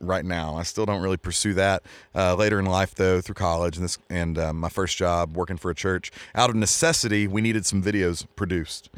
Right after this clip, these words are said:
and, um, I had a little D S L R Canon and upgraded Rebel at the time and, and learned how to shoot video. And that kinda opened the door for me to, to eventually become a creative arts pastor at a church.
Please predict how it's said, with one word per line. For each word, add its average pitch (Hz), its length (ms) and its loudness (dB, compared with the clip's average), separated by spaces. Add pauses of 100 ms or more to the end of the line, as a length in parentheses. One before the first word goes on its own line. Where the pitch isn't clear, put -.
(340)
and, 92 380 0
um, 80 540 -4 (560)
I 82 140 -6
had 90 160 0
a 90 40 2
little 90 300 0
D 90 200 0
S 95 180 0
L 101 100 2
R 95 340 2 (140)
Canon 95 680 0
and 87 260 -6 (140)
upgraded 95 440 0
Rebel 92 260 0
at 92 80 -6
the - 60 -14
time 98 300 -2
and, 82 180 -2
and 87 160 -4
learned 87 180 -2
how 87 60 -2
to 78 60 -4
shoot 78 220 -10
video. 85 360 -6 (380)
And 87 380 2
that 92 160 0
kinda 95 160 0
opened 90 200 0
the 92 60 0
door 87 300 2
for - 100 -8
me 90 160 0
to, 82 220 -2
to - 200 -4
eventually 87 380 -4
become 82 240 -4
a 82 60 -4
creative 80 280 -2
arts 85 200 -2
pastor 85 380 -2
at 80 40 -2
a 78 60 -6
church. - 420 -6